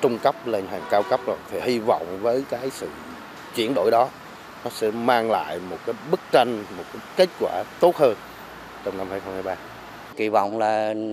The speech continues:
Speaker 2: trong năm hai ba tới là, ừ, dịch bệnh là được kiểm soát hoàn toàn để, ờ, vấn đề xuất khẩu, ờ, hàng hóa đi được, ờ, dễ dàng hơn.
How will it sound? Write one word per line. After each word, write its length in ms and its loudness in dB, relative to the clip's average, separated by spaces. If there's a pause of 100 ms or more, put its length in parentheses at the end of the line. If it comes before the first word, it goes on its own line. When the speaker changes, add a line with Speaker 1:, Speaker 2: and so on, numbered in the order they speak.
(360)
Speaker 2:
trong 140 2
năm 140 0
hai 120 -2
ba 200 4
tới 300 4
là, 420 0 (1080)
ừ, 60 -6 (360)
dịch 160 -6
bệnh 280 4
là 420 2 (600)
được 160 -2
kiểm 140 -2
soát 200 0 (340)
hoàn 140 -2
toàn 300 4 (140)
để, 440 2 (840)
ờ, 280 0
vấn 200 0
đề 440 2
xuất 200 -2
khẩu, 380 4 (120)
ờ, 280 -2 (1000)
hàng 180 -2
hóa 240 4
đi 200 2
được, 240 -2
ờ, 260 0
dễ 260 -4
dàng 180 2
hơn. 220 4